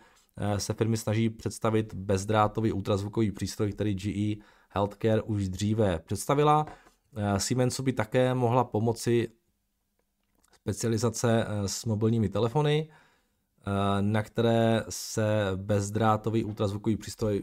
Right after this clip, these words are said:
připojuje a asi taky v budoucnosti bude čím dál více připojovat. Kromě zdravotnictví G E působí v odvětvích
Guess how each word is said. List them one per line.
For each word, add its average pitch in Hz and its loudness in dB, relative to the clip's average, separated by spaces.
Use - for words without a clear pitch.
připojuje 135 0
a 110 -2
asi - -4
taky 107 -2
v - -10
budoucnosti 107 -2
bude 101 0
čím 107 -4
dál 104 2
více 101 -2
připojovat. 95 0
Kromě 113 2
zdravotnictví 117 2
G 110 0
E 110 0
působí 110 0
v - -14
odvětvích 104 -2